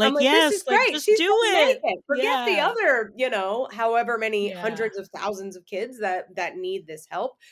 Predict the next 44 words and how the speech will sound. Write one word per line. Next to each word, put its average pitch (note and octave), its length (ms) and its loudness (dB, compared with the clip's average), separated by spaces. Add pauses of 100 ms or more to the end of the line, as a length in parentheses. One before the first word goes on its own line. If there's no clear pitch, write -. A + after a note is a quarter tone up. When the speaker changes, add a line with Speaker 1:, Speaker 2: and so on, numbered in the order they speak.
(100)
Speaker 1:
We E4 140 -8
got G4+ 220 -2
this A#4+ 220 -6
one," E3+ 280 -6
you G#3+ 120 -8
know? D4+ 340 -6
It's G#3 180 -6
Speaker 2:
Yeah. - 20 -18
Speaker 1:
like, A#3+ 380 -4 (380)
what D4+ 180 -12
good F4 120 -8
is C4+ 120 -12
that? - 180 -14
I A3 60 -4
mean, F#3 260 -4
you F3+ 80 -6
know, - 140 -16
it's F3 140 -14
not F3 160 -12
that E3 100 -14
it's D#3+ 140 -18
nothing, F3+ 580 -8
but, D#3+ 160 -12 (460)
but G#3 240 -2
the, G#3+ 300 -2
but, G3 240 -6
um, F3 440 -10
the A3 100 -2
one C4 260 -4
thing, F#3+ 240 -6
though, D#3+ 400 -12
that F3 180 -6
didn't, F#3+ 340 -4 (100)
that F3+ 140 -6
I F3 140 -6
wasn't G#3 400 -6
buying E3+ 280 -8
into D#3+ 440 -14 (100)
the F3+ 120 -8
whole A#3+ 280 -8
time, F#3+ 320 -18 (460)
it C4+ 160 -6
made A#3 260 -4
a G3+ 80 -4